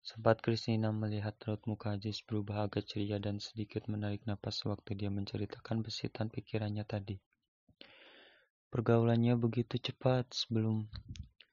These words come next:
sempat Ajis merespon panjang lebar, keburu sampai di rumah Krisnina.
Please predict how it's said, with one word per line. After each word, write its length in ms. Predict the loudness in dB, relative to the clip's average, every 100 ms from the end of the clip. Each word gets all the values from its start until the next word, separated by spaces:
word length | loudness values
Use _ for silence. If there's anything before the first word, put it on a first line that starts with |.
| _ _ _
sempat 480 | -4 0 2 2 2
Ajis 240 | 0 0
merespon 480 | 2 2 2 -2 0
panjang 400 | 2 2 2 0
lebar, 480 | 2 4 4 2 -4 _
keburu 320 | -4 0 2 2
sampai 400 | 4 4 4 4
di 160 | 4
rumah 240 | 2 2 0
Krisnina. 640 | 0 0 2 2 0 -4